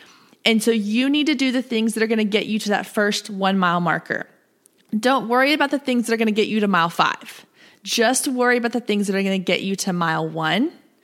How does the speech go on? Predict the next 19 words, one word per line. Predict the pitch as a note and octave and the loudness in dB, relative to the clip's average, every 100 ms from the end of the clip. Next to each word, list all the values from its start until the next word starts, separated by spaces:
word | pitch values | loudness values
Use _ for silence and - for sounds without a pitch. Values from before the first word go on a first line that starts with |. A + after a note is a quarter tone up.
| - - - - | -20 -20 -14 0
and | G#3+ G#3 | 2 2
focus | - F#3+ G3 G3 F#3+ | 2 0 2 -2 0
on | F#3 | 0
those. | F3+ - - | 0 -2 -4
So | - G3+ | -2 0
make | G#3 G#3+ A3+ | 2 0 0
sure | - D4 | 0 0
you | C4+ C4 | 0 -2
have | A3+ A3 | 0 0
a | A3 | 0
written | G3+ A3 B3 B3 | 0 0 0 -4
plan | - A#3 G#3+ F#3 | -2 -2 0 0
of | F#3 | 0
the | F#3+ | -2
things | F#3 G3+ G#3+ G#3+ | -2 0 0 0
you | |
need | G3 F#3+ | -2 -2
to | F#3 | -4
do | E3+ F3 E3 F#3 C#4 | -4 -2 -2 -2 -4